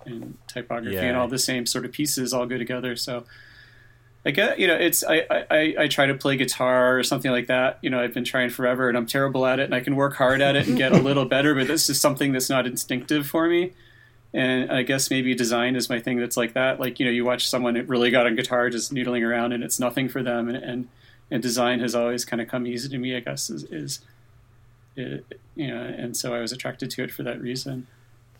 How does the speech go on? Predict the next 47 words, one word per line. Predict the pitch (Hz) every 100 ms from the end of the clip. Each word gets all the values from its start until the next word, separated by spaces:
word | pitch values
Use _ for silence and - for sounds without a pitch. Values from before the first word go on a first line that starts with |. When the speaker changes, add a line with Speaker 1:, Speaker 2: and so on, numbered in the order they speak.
| - -
Speaker 2:
Did | 143 -
you | 165
have | 196 175
a |
goal | 139 135 123 117 110 -
to, | 127 113 - _
to | -
be | - 139 156
anything? | 143 95 90 104 90 80 90 -
Like, | 113 110 -
'cause | 131 127
obviously | 127 120 - 120 110 - - - - - -
in | 123
America, | 117 123 123 -
like, | 107 104
you | 110
have | 110
school, | - - 127 110 104
then | 104 104
you | 104
have, | 98
like, | 98 95 -
college, | - 104 98
Speaker 1:
Mm-hmm. | -
Speaker 2:
university, | 104 101 104 101 151 - 107
you | 95 101 107
have, | 107
you | 87 107
have | 107 98
an | 104 101
aim. | 113 113 101
Did, | 120 120 123
was | 135 -
there | 143
a | 139
specific | - - 135 131 - 123 -
job | 135 127 123
at | 117
the | 110
time | - 127 127 127
or | 98
a |
place | - 117 110 -
you |
wanted | 110 101 104
to | -
work | 104 110 110 98 -